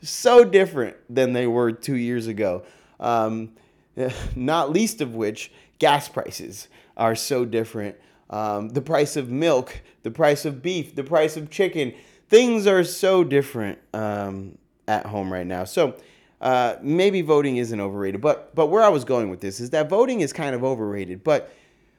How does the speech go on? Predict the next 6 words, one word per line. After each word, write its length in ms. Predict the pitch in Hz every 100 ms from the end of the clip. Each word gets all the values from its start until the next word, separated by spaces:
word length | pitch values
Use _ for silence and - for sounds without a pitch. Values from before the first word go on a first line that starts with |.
| _ _ _ _
where 340 | 165 233 269 285
you 240 | 240 240
spend 440 | - - 226 214
your 220 | 196 185 151
money 680 | 160 220 254 170 139 139 -
is 260 | 151 147